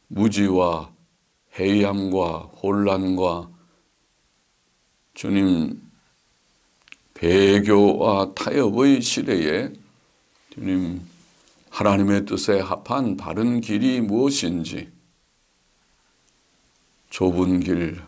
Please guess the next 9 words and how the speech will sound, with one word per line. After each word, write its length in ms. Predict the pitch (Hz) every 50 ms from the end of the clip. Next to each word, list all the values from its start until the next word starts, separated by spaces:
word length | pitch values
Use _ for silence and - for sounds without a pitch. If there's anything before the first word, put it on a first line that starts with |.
| - -
바른 400 | - - 87 92 104 104 104 104
길, 320 | - 95 92 90 - 87 - - - _ _ _ _ _ _ _ _ _ _ _ _ _ _ _ _
성경적인 1080 | - - - 98 101 101 104 104 110 113 117 117 117 104 107 104 107 107 113 117 107
길, 340 | - 98 98 78 67 - -
하나님의 560 | - - - 101 101 92 90 92 95 92 92
뜻에 320 | 92 98 87 - - 92 92
합한 540 | 90 - - - - - - 135 139 123
길을 420 | - 92 85 95 95 80 - - - - - _ _ _ _ _ _ _ _ _ _ _ _ _ _ _ _ _ _ _ _ _ _ _ _ _ _ _ _ _ _ _ _ _ _ _ _ _ _ _ _ _ _ _
조금이라도 1040 | - - 98 92 90 95 98 95 90 92 90 87 82 85 87 92 98 117 - - -